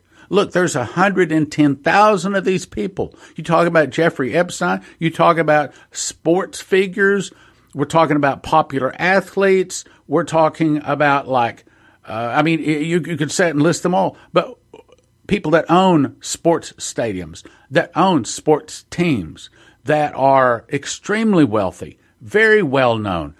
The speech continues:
very well beloved. And it's not just, it's day after day after day after day. This is streaming live.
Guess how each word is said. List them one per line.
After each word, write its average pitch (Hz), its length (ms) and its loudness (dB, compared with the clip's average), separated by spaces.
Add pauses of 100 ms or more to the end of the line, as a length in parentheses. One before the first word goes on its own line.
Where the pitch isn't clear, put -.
(200)
very 214 300 2
well 170 240 4
beloved. 110 500 -2 (320)
And 180 160 -2
it's - 160 -6
not 214 180 -2
just, 165 280 -4
it's - 260 -6
day 165 460 2
after 131 280 -6
day 165 320 2
after 117 300 -8
day 165 320 0
after 117 280 -8
day. 156 300 0 (180)
This 165 280 0
is 135 120 -2
streaming 170 560 -2
live. 139 540 0